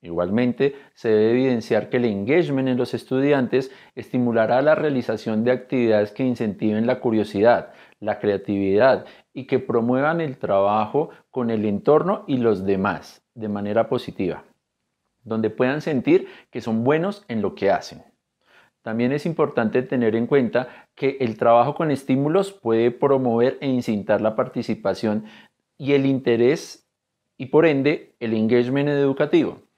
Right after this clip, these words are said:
para lo cual es importante nombrar los siguientes tipos de motivadores.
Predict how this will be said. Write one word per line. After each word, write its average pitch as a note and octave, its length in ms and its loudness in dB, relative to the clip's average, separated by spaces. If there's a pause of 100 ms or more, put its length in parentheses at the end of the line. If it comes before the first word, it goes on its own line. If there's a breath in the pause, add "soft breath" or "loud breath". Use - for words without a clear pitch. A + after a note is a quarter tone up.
(320)
para G#2+ 200 -2
lo G#2+ 160 0
cual B2+ 280 0
es B2+ 120 -6
importante A#2+ 600 -2
nombrar B2+ 440 2
los C3 140 -2
siguientes G2+ 460 -4
tipos G#2+ 240 -4
de G#2+ 80 -2
motivadores. A2 1000 -2